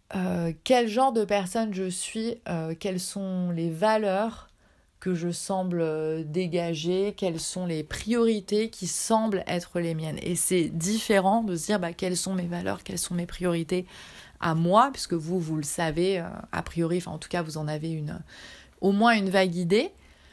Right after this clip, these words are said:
Mais, euh, se dire, bah, voilà, la manière dont on vit notre vie, parfois, n'a rien à voir avec ce qu'on imagine,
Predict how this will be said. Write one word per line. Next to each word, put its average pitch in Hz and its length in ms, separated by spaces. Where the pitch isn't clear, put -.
Mais, 254 640
euh, 185 280
se 185 120
dire, 254 160
bah, 208 120
voilà, 247 220
la 180 140
manière 240 340
dont 196 180
on 170 180
vit 202 240
notre 185 280
vie, 180 360
parfois, - 640
n'a 165 260
rien 226 480
à 277 120
voir 208 500
avec 185 520
ce - 220
qu'on 160 840
imagine, 233 800